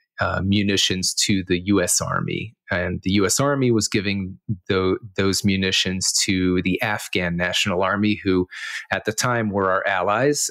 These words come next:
Uh, they were fighting the Taliban. And, um, uh, one of the things it said in our contract was that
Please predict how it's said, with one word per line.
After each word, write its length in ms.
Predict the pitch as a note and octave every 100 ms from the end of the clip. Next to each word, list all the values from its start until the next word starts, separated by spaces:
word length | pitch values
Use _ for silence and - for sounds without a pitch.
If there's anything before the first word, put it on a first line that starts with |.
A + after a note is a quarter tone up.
| -
Uh, 240 | F#2 F2+
they 140 | F#2 F2+
were 120 | F2
fighting 400 | - E2+ E2 E2
the 100 | -
Taliban. 640 | - A#2+ A#2 A2+ G#2+ G2+ - - - - - - - -
And, 640 | A2 G#2 G2 F#2+ F#2+ F#2+ - -
um, 500 | G2+ F#2 F#2 E2+ F2 - _ _ _ _ - - - _
uh, 280 | F#2+ F#2+ - -
one 320 | C3+ A2+ C3+
of 80 | C3+
the 80 | A2+
things 340 | - B2+ A#2
it 80 | F#2+
said 300 | - - A2+
in 120 | A2 F2+
our 100 | -
contract 880 | - E3+ G3 - F#2 F#2 F2 - -
was 380 | G#2 F#2+ F2+
that 340 | G2 F#2 F#2+